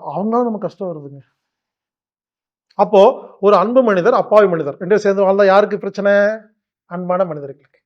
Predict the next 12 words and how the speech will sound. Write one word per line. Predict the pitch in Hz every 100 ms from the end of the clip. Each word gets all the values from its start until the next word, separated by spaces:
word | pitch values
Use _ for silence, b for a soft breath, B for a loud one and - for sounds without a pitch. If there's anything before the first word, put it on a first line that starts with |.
| _
ஏன்னா, | 202 185
ரெக்கார்டு | 185 208 190
கிரியேட் | 185 180 175
ஆயிட்டே | 160 160
இருக்கு. | - - _ _ _ _ _ _ _ _ _ _ _ _ _ _ 190
இவங்க | 196 170
ஜாலியா | 175 180 165
இருப்பாங்க, | - 120 _ _ _ _ _
டிஸ்டர்ப் | 175 214 190
பண்ணிட்டே | 175 170 175
இருப்பாங்க. | - 143 151
புரிஞ்சுங்களா? | 208 208 190